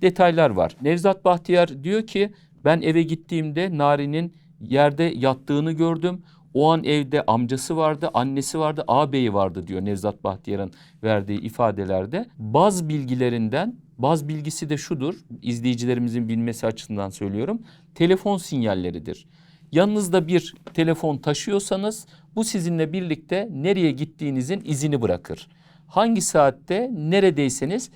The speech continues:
bu telefon yanınızda olduğu sürece sizin izinizi bırakır. Orada da iz bırakmış. Nari'nin eve çıktığı dakikalarda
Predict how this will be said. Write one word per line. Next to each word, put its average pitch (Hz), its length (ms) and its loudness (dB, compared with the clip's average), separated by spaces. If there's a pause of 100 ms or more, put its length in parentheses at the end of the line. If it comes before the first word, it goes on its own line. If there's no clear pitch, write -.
(220)
bu 202 100 -2
telefon 185 560 0 (360)
yanınızda 170 500 4
olduğu 170 340 2
sürece 175 600 0 (380)
sizin 196 400 0
izinizi 170 500 2
bırakır. 95 440 -2 (340)
Orada 196 320 4
da 214 60 0
iz 196 260 0
bırakmış. 113 600 0 (320)
Nari'nin 165 680 2
eve 185 280 4
çıktığı 127 540 -2
dakikalarda 160 1000 2